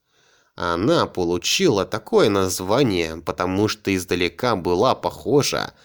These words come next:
на доброжелательного и упитанного Будду. Под горой раскинулся маленький городок Ступни Будды.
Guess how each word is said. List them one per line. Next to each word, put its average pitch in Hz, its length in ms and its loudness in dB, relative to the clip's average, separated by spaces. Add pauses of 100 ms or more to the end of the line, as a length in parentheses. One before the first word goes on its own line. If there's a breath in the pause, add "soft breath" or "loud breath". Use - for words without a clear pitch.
(200 soft breath)
на 95 120 -2
доброжелательного 92 1200 -2 (120)
и 92 160 -2
упитанного 110 1000 0
Будду. 82 680 -2 (1120 loud breath)
Под 92 220 -2
горой 95 400 4
раскинулся 101 1040 2
маленький 113 640 0
городок 92 720 0 (340)
Ступни 120 720 -2
Будды. 85 720 -2